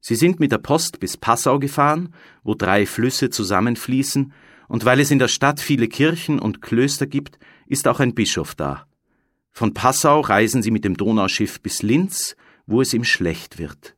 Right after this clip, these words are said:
nicht, weil das Schiff schaukelt, sondern weil er sich auf Deck vor Vergnügen um die eigene Achse gedreht hat, immer wieder, bis das Nannerl ihn auffängt.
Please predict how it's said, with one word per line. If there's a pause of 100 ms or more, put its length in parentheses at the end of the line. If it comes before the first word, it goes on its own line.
nicht, (280)
weil
das
Schiff
schaukelt, (320)
sondern
weil
er
sich
auf
Deck
vor
Vergnügen
um
die
eigene
Achse
gedreht
hat, (200)
immer
wieder,
bis
das
Nannerl
ihn
auffängt.